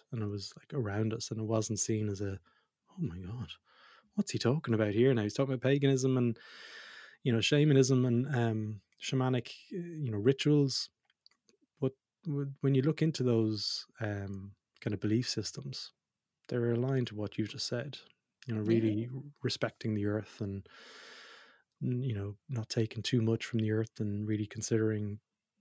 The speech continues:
Speaker 1: what we're talking about here. And, um, I've got, I, I'm pretty agnostic to, to religion these days, folks. Um, so like yourself, it's, it's really about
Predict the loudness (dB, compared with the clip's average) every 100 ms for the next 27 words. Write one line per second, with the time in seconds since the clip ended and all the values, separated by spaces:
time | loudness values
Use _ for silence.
0 | -8 -6 -2 2 2 2 -4 -2 -4 -4
1 | -2 -2 -4 -6 -6 -6 -4 -4 -4 -6
2 | -10 _ _ _ _ _ -18 -18 _ -4
3 | 0 0 0 -2 0 0 -2 0 2 2
4 | 0 -2 -2 -4 -10 -10 -8 -6 -8 -4
5 | 0 2 0 0 2 0 0 -2 -2 -2
6 | -4 -4 -8 -10 -16 -14 -14 -16 -18 -4
7 | 0 2 0 -4 -6 -4 0 0 0 2
8 | 4 4 2 -6 -4 -6 -8 -16 -16 -6
9 | -2 2 2 2 0 -4